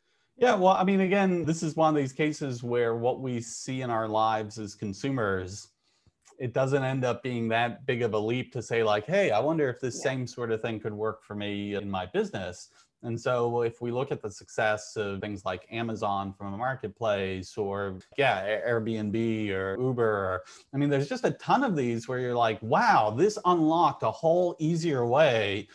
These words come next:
Speaker 1: for people to participate and do these transactions that previously the transaction costs, the discovery costs, the search costs were just far too high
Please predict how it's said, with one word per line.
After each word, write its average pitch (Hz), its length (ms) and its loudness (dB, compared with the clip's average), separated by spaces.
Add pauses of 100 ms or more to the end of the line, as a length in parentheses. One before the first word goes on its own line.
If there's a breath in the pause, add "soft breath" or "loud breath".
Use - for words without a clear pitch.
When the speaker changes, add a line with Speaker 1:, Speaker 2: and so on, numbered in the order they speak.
(180 soft breath)
Speaker 1:
for 131 160 0
people 151 260 0
to 123 80 0
participate 131 760 -2
and 113 160 0
do 135 140 -2
these 127 220 -2
transactions 120 720 -2
that 113 120 -4
previously 143 720 2 (300 loud breath)
the 123 120 -4
transaction 175 720 2
costs, 104 460 4
the 123 100 -4
discovery 156 520 2
costs, 104 360 0
the 113 100 -6
search 156 360 -4
costs 104 320 0
were 131 80 -4
just 123 220 -6 (120)
far 180 300 4
too 160 220 0
high 127 560 2